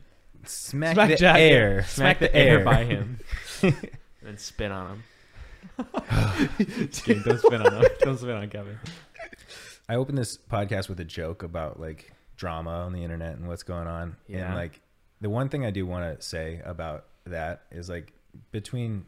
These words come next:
Speaker 1: the situation that, you know, I'm, I'm an outside factor that's kind of inside as well, friends with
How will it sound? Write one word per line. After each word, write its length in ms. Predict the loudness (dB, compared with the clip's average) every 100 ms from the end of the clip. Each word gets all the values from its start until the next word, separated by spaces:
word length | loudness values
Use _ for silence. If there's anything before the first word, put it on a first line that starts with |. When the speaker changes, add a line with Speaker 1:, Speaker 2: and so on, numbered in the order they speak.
| -14
Speaker 1:
the 100 | -14
situation 640 | -14 -10 -10 -10 -12 -12
that, 180 | -10 -12 -16 _
you 80 | -16
know, 100 | -12
I'm, 220 | -10 -10 -12 -16
I'm 160 | -10
an 60 | -8
outside 580 | -8 -8 -8 -6 -8 -8
factor 560 | -8 -8 -8 -10 -10 -8
that's 280 | -8 -8 -12
kind 220 | -10 -10
of 80 | -8
inside 580 | -10 -8 -8 -8 -8 -12 -20 -20 -14
as 160 | -12 -8
well, 240 | -8 -8
friends 340 | -10 -12 -12 -10
with 140 | -14